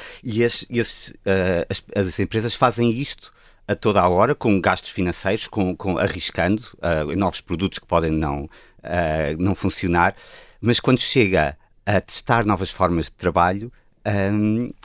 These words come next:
não, ah, nem sequer experimentam.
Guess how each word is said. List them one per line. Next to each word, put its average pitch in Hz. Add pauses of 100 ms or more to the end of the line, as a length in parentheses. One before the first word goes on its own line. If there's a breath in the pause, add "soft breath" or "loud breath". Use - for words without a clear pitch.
(300)
não, 113
ah, 92
nem 127
sequer -
experimentam. 113